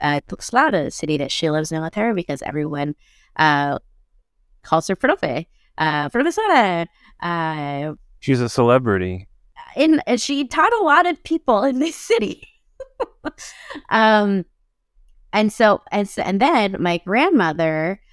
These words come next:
Speaker 1: um, ended up meeting some Protestant missionaries. And so my grandmother converted from Roman Catholicism to, uh, becoming Presbyterian. And so there's this, like,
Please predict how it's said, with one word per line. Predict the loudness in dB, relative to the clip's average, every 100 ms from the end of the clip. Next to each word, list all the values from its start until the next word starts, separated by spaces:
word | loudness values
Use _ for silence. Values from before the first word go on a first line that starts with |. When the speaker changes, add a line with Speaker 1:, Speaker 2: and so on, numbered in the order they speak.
| _ -2
Speaker 1:
um, | 0 2 0
ended | 0 0
up | 0
meeting | 0 -2 -2 -4
some | -4 -6
Protestant | -2 -2 -2 -6 -6 -2
missionaries. | -4 -2 -4 -6 -8 _ _ _ _ _ _ _ _ _ -4
And | -4
so | 0 0 2
my | 0 -4 -2
grandmother | 0 2 2 4 4 2 0 0 -2 -6
converted | -6 -4 0 0 0 -2
from | -4 -4
Roman | -2 -2
Catholicism | -4 -4 2 4 4 0 0 2 2 0 -4 _ _ _ -10
to, | -2 0 0 -2 -4 -4
uh, | -2 0 -2 -6 -6
becoming | -6 -4 -2 -2
Presbyterian. | -2 -6 -6 -2 2 2 0 -12 -18 -20 _ _ _
And | -4 -4
so | 4 6 6 4 0 0
there's | 0 0
this, | -4 -2
like, | -4